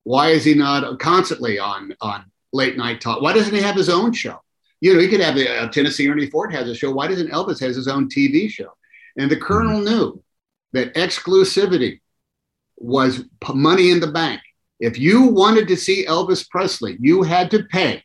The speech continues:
Speaker 1: to either buy his record, listen to his, listen to him on the radio,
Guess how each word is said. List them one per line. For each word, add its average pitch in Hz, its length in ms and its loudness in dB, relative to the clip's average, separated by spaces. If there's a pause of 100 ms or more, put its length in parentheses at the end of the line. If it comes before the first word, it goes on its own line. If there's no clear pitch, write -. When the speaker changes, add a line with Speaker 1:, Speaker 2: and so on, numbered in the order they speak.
(360)
Speaker 1:
to 123 160 -2
either 127 220 2
buy 123 260 0
his 208 160 2
record, 190 460 -4 (640)
listen 151 320 0
to 190 160 0
his, 175 220 6
listen 170 340 2
to 190 160 2
him 190 80 -2
on 185 160 2
the 196 80 0
radio, 147 500 -2